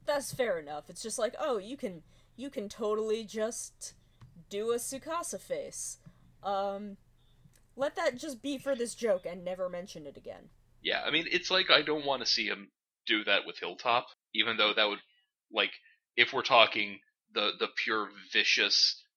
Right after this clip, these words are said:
Speaker 2: non, you know, dishonorable criminal thing, that'd be what you'd do. "Hey, everyone, get out.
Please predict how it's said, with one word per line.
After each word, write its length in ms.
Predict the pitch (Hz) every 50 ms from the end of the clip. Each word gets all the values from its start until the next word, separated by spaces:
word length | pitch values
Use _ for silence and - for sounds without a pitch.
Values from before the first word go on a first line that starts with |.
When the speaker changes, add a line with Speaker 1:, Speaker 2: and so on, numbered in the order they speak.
| _ _
Speaker 2:
non, 640 | 98 101 101 104 104 101 101 101 98 98 101 98 98 - _ _ _ _
you 100 | 104 104
know, 80 | 92 90 - _
dishonorable 640 | - 110 101 - - 95 101 101 107 104 104 110 110
criminal 400 | - - 123 117 113 117 110 110
thing, 260 | - - 117 117 117 - - - - _ _ - - -
that'd 300 | 110 113 117 117 110 -
be 100 | 104 98
what 240 | 104 110 - - -
you'd 140 | 78 69 - _ _
do. 300 | 95 95 92 98 92 - - _ _ _ _ _ -
"Hey, 280 | 160 160 117 - - - _ _ _ _ _
everyone, 360 | 143 156 139 127 110 - - -
get 160 | - 117 117
out. 280 | 117 113 101 - -